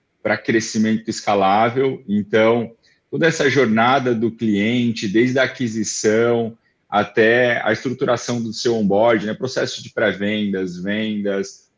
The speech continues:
onboarding do cliente, os processos de retenção,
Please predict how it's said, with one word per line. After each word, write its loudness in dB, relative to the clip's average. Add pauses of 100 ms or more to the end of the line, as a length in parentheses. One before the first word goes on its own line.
(140)
onboarding 2
do -2
cliente, -4
os -8
processos -4
de -8
retenção, 0